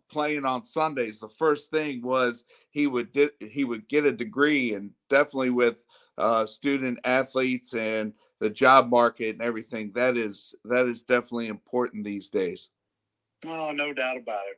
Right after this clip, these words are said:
Speaker 2: Uh, it's such a great education here at Virginia Tech, and you'll have that for the rest of your life. I mean, you can't play, play football forever.
Speaker 1: Right.
Speaker 2: And so, yeah, that degree is something you can always fall back on. It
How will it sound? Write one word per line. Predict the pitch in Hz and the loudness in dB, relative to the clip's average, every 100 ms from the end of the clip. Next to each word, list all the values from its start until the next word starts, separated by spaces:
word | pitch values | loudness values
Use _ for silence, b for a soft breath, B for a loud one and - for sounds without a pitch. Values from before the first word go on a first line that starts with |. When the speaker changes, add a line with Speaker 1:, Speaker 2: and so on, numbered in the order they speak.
| - | -12
Speaker 2:
Uh, | 107 107 104 | -10 -8 -8
it's | - | -6
such | 131 117 | -6 -6
a | |
great | 101 120 120 120 | -2 0 2 2
education | 117 110 123 120 - | -2 -6 -4 -2 -4
here | - 120 | -4 -6
at | 117 | -6
Virginia | 107 98 117 113 | -6 -6 -4 -4
Tech, | - 120 117 - | 0 2 2 0
and | 101 92 - B B B B - | -6 -8 -14 B B B B -4
you'll | 131 | 2
have | 139 131 | 2 2
that | 147 - | -2 -4
for | |
the | 139 123 | -8 -4
rest | 147 - | -4 -2
of | 147 | -4
your | 139 | 0
life. | 156 165 - | 0 0 -6
I | 120 | -10
mean, | 117 | -10
you | 117 | -6
can't | 151 147 | -2 -2
play, | 147 151 147 | -4 -6 -6
play | - 147 | -6 -4
football | 143 160 - 151 | -4 -4 -2 -2
forever. | 135 123 127 123 110 107 _ | -2 0 2 0 -6 -12 _
Speaker 1:
Right. | 98 95 95 90 | -14 -12 -12 -10
Speaker 2:
And | 117 117 | -8 -4
so, | - 127 120 | 0 2 4
yeah, | 127 123 | 2 2
that | 139 135 | 2 0
degree | 127 135 143 135 | -4 -6 -4 -4
is | 123 | -4
something | 139 127 | -6 -6
you | |
can | - 127 | -6 -4
always | 127 127 120 | 0 0 -2
fall | - 131 127 | -2 -2 0
back | 123 123 | 0 0
on. | 123 123 123 | 0 -2 -4
It | 110 | -8